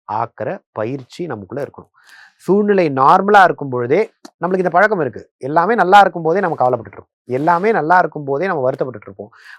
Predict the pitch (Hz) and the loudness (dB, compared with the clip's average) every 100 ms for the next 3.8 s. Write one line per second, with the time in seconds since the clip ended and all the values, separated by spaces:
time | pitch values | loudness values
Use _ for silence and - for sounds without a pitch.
0 | - 123 147 139 123 139 143 131 143 123 | -8 -2 -2 0 -2 -2 0 2 2 -2
1 | 107 98 - 90 _ _ 92 82 90 220 | -6 -14 -20 -20 _ _ -14 -12 -10 -12
2 | _ _ _ _ 104 135 170 202 254 165 | _ _ _ _ -6 -4 -2 -2 -2 2
3 | 185 190 - 143 127 127 208 254 | 4 4 0 -6 -6 0 0 -2